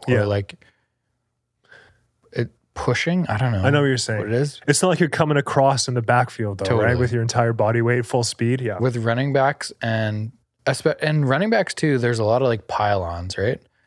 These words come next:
Speaker 1: Like, one guy wraps him up and then three guys jump on top
Speaker 2: Yeah.
Speaker 1: of him. And then his, he gets, his body gets twisted weird
Speaker 2: You
Speaker 1: and his
Speaker 2: just, like,
Speaker 1: leg gets caught
Speaker 2: hoping,
Speaker 1: underneath.
Speaker 2: yeah.
Speaker 1: Yeah.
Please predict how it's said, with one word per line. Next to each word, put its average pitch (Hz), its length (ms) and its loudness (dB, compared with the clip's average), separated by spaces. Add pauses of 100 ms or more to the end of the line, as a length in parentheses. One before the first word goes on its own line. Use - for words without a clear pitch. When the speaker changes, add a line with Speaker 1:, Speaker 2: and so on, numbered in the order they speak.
(140)
Speaker 1:
Like, 117 120 -2
one 113 200 2
guy 131 140 2
wraps 110 380 0
him 120 100 -2
up 120 160 0
and 135 100 -2
then 104 100 0
three 113 360 -4
guys 104 240 0
jump 98 260 -2
on 98 140 -2
top 139 100 2
Speaker 2:
Yeah. 120 140 2
Speaker 1:
of 95 60 -8
him. 92 220 -8 (280)
And 110 120 -2
then 104 80 0
his, 98 220 -2 (220)
he 117 120 -4
gets, 113 280 -2
his 120 140 -2
body 107 300 2
gets 110 180 -2
twisted - 360 -6
weird 101 240 -2
Speaker 2:
You 139 60 0
Speaker 1:
and 135 60 0
his 139 120 2
Speaker 2:
just, - 80 0
like, 104 120 2
Speaker 1:
leg 104 60 -4
gets 107 140 -2
caught 147 100 6
Speaker 2:
hoping, 113 180 4
Speaker 1:
underneath. 107 480 -2
Speaker 2:
yeah. 92 260 -2 (400)
Speaker 1:
Yeah. 120 80 -12